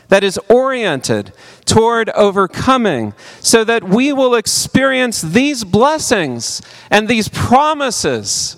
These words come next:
from the Lord. The hidden afikomen. We all have to find what God has hidden away for us. For you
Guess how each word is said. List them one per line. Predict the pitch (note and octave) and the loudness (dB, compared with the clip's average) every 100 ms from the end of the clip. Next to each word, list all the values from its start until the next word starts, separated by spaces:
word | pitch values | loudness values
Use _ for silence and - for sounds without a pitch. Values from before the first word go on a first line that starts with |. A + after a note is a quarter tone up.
| - | -4
from | G3 F#3 | 0 2
the | F3 | 2
Lord. | E3+ D#3+ C3 A2 G#2 - _ _ _ _ _ _ _ _ _ _ _ _ _ _ _ _ _ _ _ _ _ _ _ _ _ _ _ _ _ _ _ - - | 2 2 0 -4 -8 -18 _ _ _ _ _ _ _ _ _ _ _ _ _ _ _ _ _ _ _ _ _ _ _ _ _ _ _ _ _ _ _ -20 -8
The | - | -2
hidden | - - F3 F#3+ F#3 - | -2 0 0 0 -2 -2
afikomen. | D3 C#3 C#3+ - A#2+ A#2+ A2 A2 _ _ _ _ _ _ _ _ _ - - - | -4 -4 -6 -4 -4 -4 -8 -14 _ _ _ _ _ _ _ _ _ -20 -20 0
We | F#3 G3+ | 0 4
all | E3+ A#3 B3+ B3+ | 4 4 2 0
have | G#3+ A3 - | 2 0 0
to | A3+ | -2
find | - G#3 F#3+ E3 B2 A#2 - - - - - | 0 0 2 0 -2 -4 -10 -20 -20 -20 -10
what | - E3 C3 | 0 0 0
God | - F#3+ F#3 E3 B2+ A2+ | 2 2 2 0 -2 -4
has | - C3+ - | -4 -4 -4
hidden | - - F3+ F3+ F3 | -6 -2 0 0 -4
away | - D3 C#3+ C#3 A#2 A2 - _ _ _ _ _ _ _ _ _ | -4 -2 -2 -2 -4 -6 -12 _ _ _ _ _ _ _ _ _
for | - C3 | -6 -4
us. | G#2 F#2+ - - - - _ _ _ _ _ _ _ | -4 -6 -10 -12 -14 -18 _ _ _ _ _ _ _
For | - | -4
you | C3+ D3+ E3+ D3 A#2+ A#2 | 0 0 0 -2 -6 -8